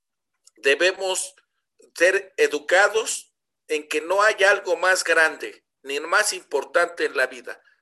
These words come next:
ni una casa, ni un edificio, nada es más importante, ni el saciar nuestras pasiones sexuales, sino el respeto de la dignidad de toda persona y, por supuesto, de las mujeres.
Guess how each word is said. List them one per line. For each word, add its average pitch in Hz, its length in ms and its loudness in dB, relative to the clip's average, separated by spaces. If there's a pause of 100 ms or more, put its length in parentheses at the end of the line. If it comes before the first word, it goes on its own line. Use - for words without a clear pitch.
(140)
ni 143 200 -10
una 196 260 -2
casa, 175 380 2
ni 151 120 -8
un 175 140 -8
edificio, - 720 -8
nada 208 340 0
es 190 100 -8
más 170 200 -4
importante, 135 680 -8 (440)
ni 147 440 -6
el 151 140 4
saciar 196 580 2
nuestras 156 460 -2
pasiones 156 640 -4 (220)
sexuales, 196 840 0 (380)
sino 196 540 -6
el 143 120 2
respeto 175 680 -2
de 147 120 4
la 131 140 2
dignidad 127 760 -4 (220)
de 123 180 -6
toda 139 400 -4
persona 104 540 -6 (220)
y, 120 80 -18
por 120 180 -8
supuesto, 156 520 0
de 127 120 -2
las 113 200 -6
mujeres. - 440 -14